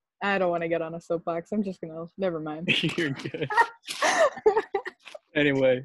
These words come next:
Speaker 2: um,
Speaker 1: <laughs>
Speaker 2: back to worshiping. Um, so, like, the,
Speaker 1: So funny.
Speaker 2: the past year, I've trying to dig her deeper
Speaker 1: Mm.
Speaker 2: into, like, what it looks like to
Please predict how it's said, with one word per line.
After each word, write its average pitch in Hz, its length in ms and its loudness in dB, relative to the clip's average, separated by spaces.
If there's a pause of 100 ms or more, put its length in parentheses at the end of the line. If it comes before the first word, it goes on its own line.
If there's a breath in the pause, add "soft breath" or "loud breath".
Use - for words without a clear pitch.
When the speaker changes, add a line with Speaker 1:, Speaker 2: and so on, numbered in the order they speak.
(120)
Speaker 2:
um, 139 360 -2 (760 loud breath)
Speaker 1:
<laughs> 247 480 2
Speaker 2:
back 180 220 2
to 135 340 2 (720)
worshiping. 123 800 0
Um, 131 300 -2 (100)
so, 143 160 -2
like, 143 160 0
the, 127 100 -4
Speaker 1:
So - 480 -20
funny. 104 220 -16
Speaker 2:
the 131 80 -8
past 139 340 0
year, 135 180 0
I've 127 100 0
trying 135 200 -4
to 127 100 -4
dig 127 280 -4
her 123 100 -2
deeper 120 360 -6
Speaker 1:
Mm. 123 100 -4
Speaker 2:
into, 123 200 -6
like, 113 240 -6 (500)
what 127 200 2
it 120 60 2
looks 123 260 -4
like 123 280 -4
to 113 360 -4